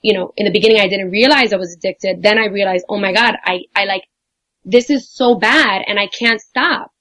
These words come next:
This is so frustrating. What do I do? Like, I, I'm, I don't wanna do this, but I have to." It felt like I had to, right? And so there were many tiny moments of, like, walking away or realizing it,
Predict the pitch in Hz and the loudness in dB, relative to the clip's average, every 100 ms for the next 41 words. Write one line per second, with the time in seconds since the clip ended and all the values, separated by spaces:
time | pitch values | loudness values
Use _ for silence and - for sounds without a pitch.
0 | _ 214 - 214 - 214 - 277 - - | _ -8 -6 -8 -6 -6 2 2 2 -4
1 | - - 180 185 208 208 190 - 254 349 | -10 -10 -6 -2 2 0 0 0 4 4
2 | 190 175 180 180 _ - - _ - 190 | 4 -2 -6 -8 _ -10 -10 _ -6 -6
3 | 190 _ - - - 220 269 208 180 196 | -6 _ -20 -4 2 6 6 4 2 2
4 | 339 302 202 190 202 - 196 - 190 180 | 4 2 -2 -4 -6 -4 -6 -2 -4 -6
5 | _ _ - 247 240 - 180 - - 185 | _ _ -4 -2 -2 -6 -10 -10 -10 -8
6 | 185 185 185 - 196 190 - - - _ | -8 -8 -10 -6 -6 -8 -12 -14 -16 _
7 | - 180 185 - _ - _ _ - 214 | -10 -4 -4 -6 _ -20 _ _ -2 0
8 | 214 - 214 214 214 208 214 226 233 226 | 0 -2 2 4 2 2 2 2 2 0
9 | 214 - - - 226 220 214 202 202 208 | -2 -8 -16 -8 0 2 2 0 -2 -2
10 | 190 180 190 180 185 196 202 196 214 196 | -2 -4 -6 -4 -6 2 2 2 -2 -2
11 | 185 180 175 - - 190 185 180 175 _ | 0 -2 -4 -10 -4 2 4 2 0 _
12 | _ _ 190 226 226 190 180 170 170 170 | _ _ 2 6 6 4 0 -2 -4 -6